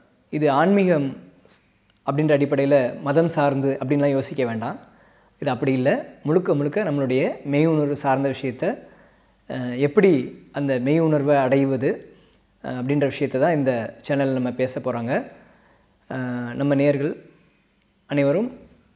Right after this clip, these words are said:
இந்த சேனல்ல பங்கேற்று நீங்க உங்களுடைய மெய் உணர்வை அடைஞ்சு சிறப்பா இருக்கணுன்ற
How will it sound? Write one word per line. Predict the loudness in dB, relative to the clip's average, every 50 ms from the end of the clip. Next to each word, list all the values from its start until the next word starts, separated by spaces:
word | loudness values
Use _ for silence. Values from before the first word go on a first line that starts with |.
| _ _ _ _ _ _ _ _ _
இந்த | -6 0 2 2 2 2 2
சேனல்ல | 0 2 2 2 2 2 2 0 0 0 -2 -6 -12 -20 -20 _ _ _ _ -14 -8 -2 0
பங்கேற்று | 0 2 2 2 0 0 -2 -4 -4 -4
நீங்க | -2 -2 -2 0 0 0 -2 -4 -8 -6
உங்களுடைய | -4 -2 -2 0 0 0 -2 -2 -4 -6 -2
மெய் | 2 2 4
உணர்வை | 4 4 2 2 2 0 0
அடைஞ்சு | 0 0 0 0 0 -2 -4 -4 -6 -2
சிறப்பா | -2 -2 0 2
இருக்கணுன்ற | 0 0 0 -2 -4 -6 -2 -2 -2 -2 -2